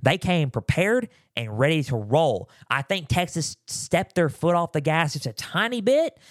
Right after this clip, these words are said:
and went into overtime with them and tested Chris Klieman and this football team. You do not test this team.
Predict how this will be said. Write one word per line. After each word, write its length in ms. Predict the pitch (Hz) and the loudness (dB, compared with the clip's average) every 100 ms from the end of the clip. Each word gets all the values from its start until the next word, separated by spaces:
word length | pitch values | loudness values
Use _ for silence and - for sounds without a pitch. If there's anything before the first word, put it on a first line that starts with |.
| - - _ - | -20 -20 _ -4
and 420 | 180 196 190 175 - _ _ _ | 0 0 0 -2 -6 _ _ _
went 240 | 117 156 180 | 0 2 2
into 180 | 170 | 0
overtime 500 | 147 160 156 147 123 | 2 0 0 0 0
with 160 | 117 107 | 0 0
them 300 | 117 117 131 | 0 2 2
and 320 | 123 127 113 - | 0 -2 -4 -6
tested 680 | - 240 262 - 123 117 - | -2 0 0 0 0 0 -6
Chris 240 | - 156 | -2 -2
Klieman 560 | - 147 147 131 127 127 - - - | 0 0 2 0 0 -2 -8 -12 -6
and 160 | 135 | 0
this 160 | 135 123 | 0 2
football 380 | 180 - 123 104 | 0 2 0 0
team. 280 | 131 113 | -2 -2
You 100 | 127 | -2
do 100 | 156 | 0
not 400 | 175 160 180 - | 2 4 2 -2
test 300 | - 175 139 | -2 0 0
this 180 | 120 113 | 0 -2
team. 380 | - 135 95 - | -2 -4 -4 -10